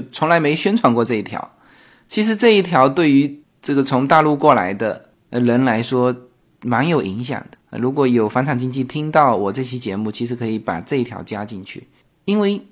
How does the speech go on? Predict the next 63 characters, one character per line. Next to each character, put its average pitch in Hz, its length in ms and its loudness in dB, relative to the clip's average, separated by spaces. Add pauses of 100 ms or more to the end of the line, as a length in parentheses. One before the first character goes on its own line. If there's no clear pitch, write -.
(120)
你 151 160 -6
整 131 400 -2
个 226 120 2
洛 190 200 0
杉 151 200 -4
矶 143 280 -8 (720)
而 160 60 -4
且 165 120 -4
现 180 160 -4
在 175 80 2
不 165 120 -4
是 175 100 -4
盛 180 320 2
传 101 380 -4 (420)
要 131 140 2
来 107 240 0
一 120 80 -2
次 139 100 -6
大 135 180 4
地 131 160 0
震 127 200 0
吗？ 113 160 -8 (140)
在 185 120 -6
这 262 100 -4
种 170 160 2
情 117 160 -2
况 123 200 0
下， 120 320 -6 (160)
你 135 120 0
卖 185 300 2
一 151 160 -2
个 139 560 2 (240)
不 226 140 2
在 294 180 4
地 185 180 2
震 143 200 2
带 123 200 4
的 82 220 -8 (420)
这 139 120 -4
个 123 100 -4
房 104 260 -6
子， 120 300 -10
那 240 100 -2
肯 160 220 -2
定 226 80 2
要 240 140 4
比 135 320 -4 (140)
卖 190 200 0
一 170 100 -4
个 160 160 -2 (140)
在 254 300 0
地 156 200 -2
震 143 220 -2
带 135 180 0
的 113 160 -2
房 104 220 -8
子 113 100 -6
要 117 140 -4
好 98 320 -2
卖 143 180 0
得 135 120 -2
多 151 280 2
嘛， 160 200 -2